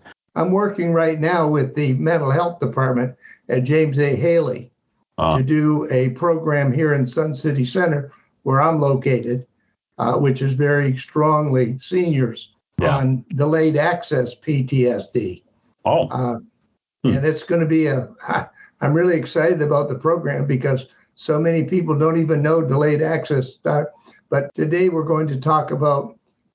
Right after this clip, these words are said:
Speaker 1: military sexual trauma and the unit you have there, which is really unique, is it not?
Speaker 2: Well, it is. There are several unique things about, uh, about our program. First of all, I'll say that we provide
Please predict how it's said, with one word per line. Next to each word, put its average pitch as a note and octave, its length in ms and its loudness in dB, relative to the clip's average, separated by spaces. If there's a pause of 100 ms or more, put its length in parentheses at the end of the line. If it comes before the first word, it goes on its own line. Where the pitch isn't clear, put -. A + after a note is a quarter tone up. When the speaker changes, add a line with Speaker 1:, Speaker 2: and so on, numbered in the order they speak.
(140)
Speaker 1:
military D#3 560 0
sexual D3+ 540 -2
trauma C#3 520 0 (360)
and D#3 160 2
the D3 80 2
unit G#3+ 420 0
you D3+ 160 0
have D3+ 280 0
there, D#3 280 0 (220)
which C3+ 180 -2
is D#3 160 0
really A#3 280 0
unique, F3+ 440 0
is C#3+ 160 -2
it C#3 160 -2
not? D#3+ 400 0 (320)
Speaker 2:
Well, A3+ 220 2
it G3 160 2
is. C3+ 220 2
There C#3+ 300 2
are C3+ 40 -2
several D3+ 400 0
unique B2 280 2
things G#2+ 220 0
about, G2+ 340 0
uh, F#2+ 240 2
about F#2 300 0
our F#2 160 2
program. D#2 680 -4 (340)
First D#3+ 200 0
of C3+ 60 -4
all, A#2 140 4
I'll G#2 100 0
say G#2+ 280 0
that F#2+ 540 2 (180)
we A#2+ 380 -2 (200)
provide F2+ 800 0